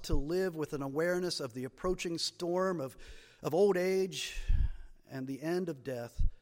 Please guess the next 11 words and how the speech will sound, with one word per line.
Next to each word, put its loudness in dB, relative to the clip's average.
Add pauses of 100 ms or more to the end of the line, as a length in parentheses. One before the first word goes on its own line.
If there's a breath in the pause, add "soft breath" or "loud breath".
(720 soft breath)
But 2
Lord, 2
may 0
we 0
never -4
lose -4
hope. 0
May -4
we -6
never -6
despair. -10